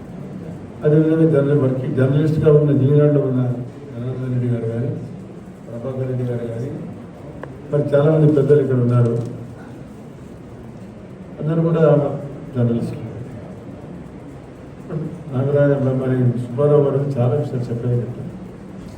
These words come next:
సమస్య, ప్రధానమైన సమస్య వర్కింగ్ జర్నలిస్టులకు ఇళ్ల స్థలాలు కేటాయించాలని చెప్పి నేను ఎన్నికల్లో వాగ్దానం చేశాను, ఇందులో సందేహమే లేదు.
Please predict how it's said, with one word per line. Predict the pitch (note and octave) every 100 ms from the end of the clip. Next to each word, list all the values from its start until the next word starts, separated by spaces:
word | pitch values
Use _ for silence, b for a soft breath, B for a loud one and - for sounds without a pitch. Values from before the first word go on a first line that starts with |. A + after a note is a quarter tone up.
| - - - - - - - - - -
సమస్య, | C3+ D#3 E3+ D#3+
ప్రధానమైన | C3 B2 D3 D#3+ D#3+ D3+
సమస్య | B2 B2+ C#3 - E3 E3+ F3 - - - - A3 - - - - - - - C3
వర్కింగ్ | C3 B2+ D#3 D3
జర్నలిస్టులకు | C#3+ C#3 C3 C3 C3+ F#3+ A3 - F3 - - - - - - - - - - C#3+
ఇళ్ల | C#3
స్థలాలు | - C3 B2+ A#2+
కేటాయించాలని | A#2+ B2 A#2 A#2 A#2 G#2+ G#2+ G2
చెప్పి | F#2+ - - E3+ - - - - - - - - - - - - - - - - - - - -
నేను | D3 D#3+ D3+ C#3 C#3+ - - - - - - - - - E3+ - - - C#3 C3
ఎన్నికల్లో | C#3+ D3 D3+ D3 C3+
వాగ్దానం | C3+ C#3 B2+ A#2+
చేశాను, | A2+ A#2 A2
ఇందులో | A2+ A2+
సందేహమే | A#2 A#2+ B2 B2 A#2+
లేదు. | A2+